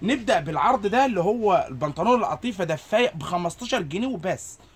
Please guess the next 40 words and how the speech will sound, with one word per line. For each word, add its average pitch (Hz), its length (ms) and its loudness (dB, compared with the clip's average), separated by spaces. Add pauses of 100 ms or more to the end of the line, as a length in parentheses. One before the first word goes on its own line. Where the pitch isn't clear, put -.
(380)
البنطلون 175 420 2
يا 233 80 2
جماعه 202 320 2
زي 208 160 0
ما 240 80 2
انتم 214 160 -6
شايفين 196 260 -4
حضراتكم، 202 480 0
خامات 185 360 0
عاليه 208 260 0
الجوده، 202 360 2
متبطنه 185 560 2
من 165 160 0
جوه. 254 340 4 (380)
البنطلون 160 480 0
ده 202 80 4
يلبس 196 320 0
لغايه 170 280 0
ثلاث 202 260 -2
سنين، 233 360 0 (260)
منه 220 280 4
اشكال 233 260 0
كتير 226 240 -2
خالص، 170 400 2
منه 208 420 0 (100)
الساده 254 540 2 (300)
ومنه 285 520 4
المنقوش. 208 680 0 (420)
يعني 117 220 -4
في 214 120 0
حاجات 185 280 0
زي 196 220 2
دي 196 240 -4
ساده 151 400 4
بالنسبه 143 360 -2
لنا 214 120 2
احنا 190 140 -4
كده 202 160 -2
اسمها 185 280 -2
ساده، 151 360 0